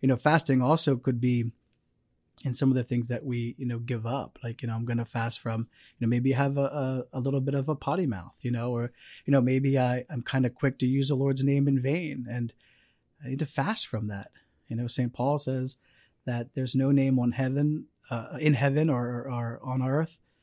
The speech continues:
or above earth or under the earth by which we are saved, you know, and, um, maybe fast from the times that, you know, you're, maybe you're a very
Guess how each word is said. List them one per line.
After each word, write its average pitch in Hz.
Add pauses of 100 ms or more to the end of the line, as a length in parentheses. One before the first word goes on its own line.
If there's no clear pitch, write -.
(300)
or 127
above 139
earth 143
or 135
under 143
the 135
earth 160
by 123
which 123
we 123
are 117
saved, -
you 127
know, 123
and, 123 (680)
um, 123
maybe 143
fast 139
from 135 (280)
the -
times 139
that, 139
you 135
know, 131
you're, 127
maybe 127
you're 127
a 120
very 123